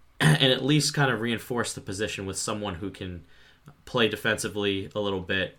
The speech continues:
seems to have a, a little pop. You know, he's got a,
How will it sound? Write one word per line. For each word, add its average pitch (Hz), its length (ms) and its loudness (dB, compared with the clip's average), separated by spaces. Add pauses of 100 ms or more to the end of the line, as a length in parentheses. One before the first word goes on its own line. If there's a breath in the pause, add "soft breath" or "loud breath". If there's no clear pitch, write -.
(220)
seems 131 300 -6
to 113 100 -4
have 107 220 0
a, 92 220 -4
a 98 80 -6
little 95 300 -4
pop. - 500 -2
You 104 80 -6
know, 92 100 -6
he's 92 160 -6
got 113 160 0
a, 92 160 -2